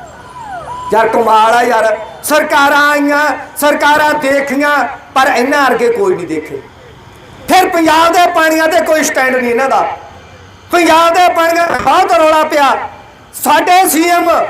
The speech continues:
ਹਰਿਆਣੇ ਦੇ ਸੀ ਐਮ ਨੇ ਕਹਿੰਦਾ ਮੈਂ ਮੀਟਿੰਗ ਕਰਕੇ ਆਇਆ। ਅੱਜ ਵੀ ਉਹਦੀ ਚੈਨਲਾਂ ਤੇ ਡਿਬੇਟ ਆ, ਜਿਹੜੀ ਉਹ ਆ ਪੀ ਸੀ, ਉਹ ਕੱਢ ਕੇ ਦੇਖ ਲਓ, ਪੱਚੀ ਮਿੰਟਾਂ ਦੀ ਪੀ ਸੀ। ਸ਼ਾਮ ਨੂੰ ਪੰਜ ਵਜੇ ਮੇਰਾ ਟਰੈਕਟ ਇਹ ਹੁੰਦਾ ਕਿ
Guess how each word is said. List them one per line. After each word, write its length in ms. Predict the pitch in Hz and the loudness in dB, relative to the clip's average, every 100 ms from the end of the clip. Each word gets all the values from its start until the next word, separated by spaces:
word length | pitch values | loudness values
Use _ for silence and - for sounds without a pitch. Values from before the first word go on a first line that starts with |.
| - - - - - - - - | -8 -18 -20 -20 -20 -20 -14 -2
ਹਰਿਆਣੇ 380 | 370 381 330 330 | 2 4 4 2
ਦੇ 180 | 339 285 | 2 2
ਸੀ 160 | 294 | 0
ਐਮ 140 | 320 320 | 0 2
ਨੇ 120 | 320 | 0
ਕਹਿੰਦਾ 240 | 311 359 | 2 2
ਮੈਂ 160 | 349 330 | 2 2
ਮੀਟਿੰਗ 380 | 302 302 311 294 | 0 0 -2 0
ਕਰਕੇ 260 | 285 285 | 0 0
ਆਇਆ। 360 | 269 254 233 202 - - - - - - 302 | 0 0 0 -2 -6 -16 -20 -20 -20 -2 0
ਅੱਜ 140 | 311 311 | 2 0
ਵੀ 140 | 330 | 2
ਉਹਦੀ 400 | 311 339 320 320 | 2 2 -2 -2
ਚੈਨਲਾਂ 400 | 285 277 285 294 | -2 0 2 0
ਤੇ 120 | 285 | 0
ਡਿਬੇਟ 420 | 269 247 262 262 277 | 0 0 0 2 2
ਆ, 100 | 269 | 0
ਜਿਹੜੀ 220 | 302 294 | 0 0
ਉਹ 200 | 262 277 | 2 2
ਆ 140 | 277 294 285 | 2 0 -2
ਪੀ 100 | 277 | -4
ਸੀ, 200 | 269 285 | 0 0
ਉਹ 80 | 277 | 0
ਕੱਢ 200 | 254 330 | 0 0
ਕੇ 100 | 294 | 0
ਦੇਖ 180 | 269 226 | 0 2
ਲਓ, 240 | 226 208 - - - - - - | 2 0 -2 -12 -20 -20 -16 -2
ਪੱਚੀ 320 | 349 339 370 | 0 0 0
ਮਿੰਟਾਂ 320 | 349 339 349 339 | 0 2 2 2
ਦੀ 120 | 339 | 0
ਪੀ 140 | 339 | 0
ਸੀ। 340 | 285 311 277 - - - - - - - - - | -2 0 -2 -4 -10 -20 -20 -20 -20 -20 -20 -6
ਸ਼ਾਮ 340 | - 349 359 370 | 0 4 4 2
ਨੂੰ 140 | 359 | 0
ਪੰਜ 260 | 339 330 349 | 0 0 2
ਵਜੇ 600 | 339 339 339 311 214 - - - - - | 0 2 2 2 0 -8 -18 -20 -20 -6
ਮੇਰਾ 340 | 277 330 349 339 | 0 2 4 2
ਟਰੈਕਟ 360 | 359 311 294 | 2 0 0
ਇਹ 140 | 330 339 | 2 2
ਹੁੰਦਾ 220 | 311 330 | 2 0
ਕਿ 160 | 339 | 0